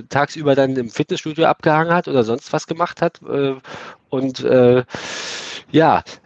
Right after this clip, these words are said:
und dann ist das am Ende rausgekommen. Also ich find, der, der Mensch hat wirklich großartige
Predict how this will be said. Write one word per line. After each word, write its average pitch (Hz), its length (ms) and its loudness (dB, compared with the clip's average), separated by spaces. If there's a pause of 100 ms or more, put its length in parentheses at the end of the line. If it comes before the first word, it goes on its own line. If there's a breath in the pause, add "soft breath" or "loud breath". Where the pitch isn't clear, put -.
und 123 280 -12
dann 123 160 0
ist 127 200 -6
das 147 160 0
am 139 120 0
Ende 139 200 0
rausgekommen. 104 640 0
Also 117 200 0
ich 127 120 -6
find, - 340 -10
der, 123 240 4
der 127 360 2
Mensch 127 300 -2
hat 156 160 0
wirklich 151 280 -8
großartige 127 920 2